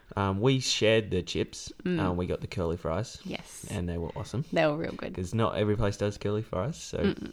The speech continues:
Speaker 1: it's good to get them out. Um, and the thick shake we got.
Speaker 2: Oh, yeah, the thick shake was good.
Speaker 1: Actually, I think it was just a normal milkshake.
Speaker 2: I can't remember, but you had to suck really hard to get it out the straw, so
Speaker 1: Yeah,
Speaker 2: it must have been,
Speaker 1: they made it
Speaker 2: it was pretty
Speaker 1: thick.
Speaker 2: thick. <laughs>
Speaker 1: It was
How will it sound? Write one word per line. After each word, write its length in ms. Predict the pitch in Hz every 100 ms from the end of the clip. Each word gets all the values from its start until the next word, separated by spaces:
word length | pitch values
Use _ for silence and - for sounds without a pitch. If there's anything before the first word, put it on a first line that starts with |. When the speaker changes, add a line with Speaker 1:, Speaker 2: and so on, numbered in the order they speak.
| -
Speaker 1:
it's 100 | -
good 140 | 98
to 60 | -
get 160 | 92
them 140 | 85 85
out. 100 | 82 - - - - - -
Um, 480 | 98 95 90 90 - - -
and 280 | 107 98 87
the 60 | - -
thick 160 | - -
shake 460 | - - - - -
we 160 | 85 78
got. 280 | - - - - -
Speaker 2:
Oh, 40 |
yeah, 160 | 165 151
the 100 | 170
thick 180 | - -
shake 160 | 175
was 120 | 165
good. 260 | - 151 165 - -
Speaker 1:
Actually, 180 | 123
I 40 | 127
think 160 | 180
it 20 | 185
was 140 | 123
just 180 | 101 - -
a 60 | -
normal 320 | 101 98 95
milkshake. 480 | 90 95 - 85 82 - - - - _
Speaker 2:
I 60 | 196
can't 60 | 196 262
remember, 300 | 220 214 175
but 180 | 170 196
you 60 |
had 120 | 202
to 60 | 208
suck 240 | - 180 -
really 160 | 170
hard 160 | 180 165
to 60 | -
get 100 | 165
it 40 |
out 80 | -
the 80 | -
straw, 280 | - 180
so 140 | 175 202
Speaker 1:
Yeah, 60 | 208
Speaker 2:
it 20 |
must 180 | 185 -
have 80 | 180
been, 140 | 180
Speaker 1:
they 120 | 98
made 260 | 190 135 98
it 60 |
Speaker 2:
it 20 | 214
was 100 | 202
pretty 180 | 180
Speaker 1:
thick. 280 | 170 180 - -
Speaker 2:
thick. 160 | 254
<laughs> 0 |
Speaker 1:
It 100 | 254
was 280 | 220 254 -